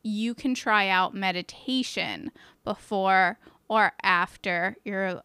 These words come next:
lunch break. Um, not before, sorry, before or after eating your lunch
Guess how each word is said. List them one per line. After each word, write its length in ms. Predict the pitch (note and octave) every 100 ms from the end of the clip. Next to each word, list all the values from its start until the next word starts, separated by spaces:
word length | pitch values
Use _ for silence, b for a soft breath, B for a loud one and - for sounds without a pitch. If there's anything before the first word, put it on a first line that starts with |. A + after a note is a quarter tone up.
| _
lunch 500 | F#3+ F#3+ E3+ F3 -
break. 500 | - G#2 - - - b b b b
Um, 460 | G3 F#3 F3 E3 D#3+ _
not 280 | B3 B3+ A3+ _ G#3
before, 300 | G3+ F#3 -
sorry, 340 | - G3 - - _
before 260 | B3+ C#4+ C4
or 40 |
after 400 | A3 G3+ - F#3 -
eating 260 | G#3+ G3+ F#3+
your 120 | F#3
lunch 300 | F3 E3+ -